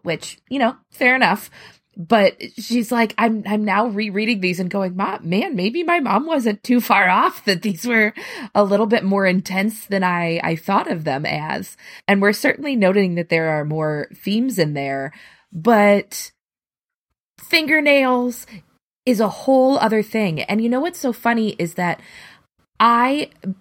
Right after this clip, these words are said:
so I said dream predictions and I didn't really remember this one. And I maintained that for a full, probably two-thirds of the book. And then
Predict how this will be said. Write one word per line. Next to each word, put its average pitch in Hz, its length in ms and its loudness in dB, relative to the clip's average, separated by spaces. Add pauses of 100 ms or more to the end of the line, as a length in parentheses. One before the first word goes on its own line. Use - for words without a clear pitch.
so 240 140 0
I 240 100 4
said 254 360 0
dream 233 180 2
predictions 202 400 0
and 180 80 0
I 175 40 2
didn't 196 180 0
really 226 200 0
remember 185 280 0
this 160 180 -2
one. 160 280 -2 (320)
And 214 120 4
I 247 120 4
maintained 220 600 -2
that 202 260 2
for 180 220 -2
a 170 160 -2 (140)
full, 269 340 0
probably 185 720 0 (1000)
two-thirds 220 540 0
of 175 60 -2
the 170 80 2
book. 151 380 -2 (440)
And 220 180 4
then 202 340 4